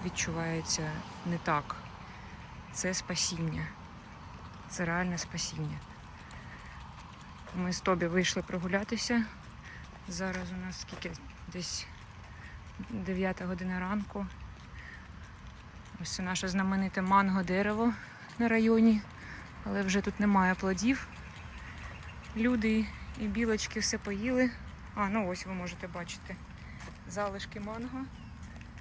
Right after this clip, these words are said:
Якась тварина з'їла. Ну і вже немає,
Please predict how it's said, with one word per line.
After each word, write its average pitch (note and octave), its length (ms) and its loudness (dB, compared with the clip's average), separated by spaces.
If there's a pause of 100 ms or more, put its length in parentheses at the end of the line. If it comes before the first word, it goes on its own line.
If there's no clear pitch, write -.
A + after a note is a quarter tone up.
(360)
Якась A3 300 -8
тварина G3+ 440 -6
з'їла. F#3+ 380 -4 (1300)
Ну G#3 200 -2
і G#3 100 -2
вже G3 220 -2
немає, F#3+ 540 0